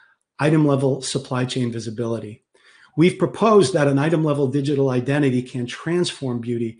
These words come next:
by meeting these challenges. And more specifically, an item level R F I D digital identity makes possible a more flexible, secure, and sustainable beauty supply chain,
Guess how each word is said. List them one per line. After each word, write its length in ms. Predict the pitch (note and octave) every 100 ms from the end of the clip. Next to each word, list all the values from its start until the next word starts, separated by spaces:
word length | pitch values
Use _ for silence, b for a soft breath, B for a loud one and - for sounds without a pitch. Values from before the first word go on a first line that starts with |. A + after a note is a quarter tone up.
| b b -
by 160 | C3
meeting 400 | B2+ C#3+ D#3 C#3+
these 200 | B2+ A#2
challenges. 680 | - A#2+ A#2 A2+ A2+ A2+ b b b -
And 160 | C3+ C3+
more 200 | D#3+ G3+
specifically, 840 | - G#3+ - - C3+ B2+ A#2+ B2 b b
an 160 | C#3 C#3
item 320 | C#3+ F3+ F3+
level 300 | E3 C#3+ C#3+
R 220 | C#3 D#3 F3
F 160 | -
I 80 | D3
D 180 | C3 D3+
digital 480 | C3+ C#3+ C3+ B2 A#2
identity 640 | A#2 A#2 A#2 G#2+ A2 - _ _
makes 300 | C3 C3+ D3
possible 560 | - C#3+ C3+ - A#2+ B2+
a 20 |
more 220 | C3 C3
flexible, 800 | B2 - D#3 - E3 D#3+ E3 - _ _ _ _
secure, 480 | - C3 - D#3 D#3
and 200 | D#3+ C3+
sustainable 640 | C#3+ - - D#3 D#3 C3+
beauty 240 | A#2+ C3 B2+
supply 420 | - A#2 B2+ B2
chain, 380 | B2 B2 A2+